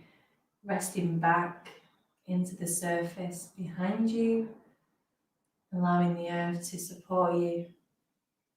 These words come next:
feeling held and secure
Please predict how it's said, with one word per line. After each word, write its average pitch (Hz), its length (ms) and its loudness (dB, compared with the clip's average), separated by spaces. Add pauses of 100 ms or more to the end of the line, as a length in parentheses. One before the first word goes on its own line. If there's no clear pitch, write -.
(1000)
feeling 180 300 -2
held 185 520 2
and 170 340 -2
secure 175 760 -2